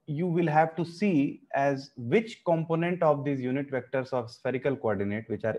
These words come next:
A R, A theta, and A phi, uh, will be towards x axis or towards the direction of A X. So let us first take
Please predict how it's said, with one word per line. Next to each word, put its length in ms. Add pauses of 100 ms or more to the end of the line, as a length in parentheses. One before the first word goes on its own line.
A 140
R, 160
A 80
theta, 260
and 160
A 80
phi, 360 (640)
uh, 360 (100)
will 260
be 380
towards 600 (260)
x 260
axis 380
or 160 (100)
towards 400
the 140
direction 480
of 160 (100)
A 140
X. 340 (500)
So 160
let 160
us 120
first 260
take 320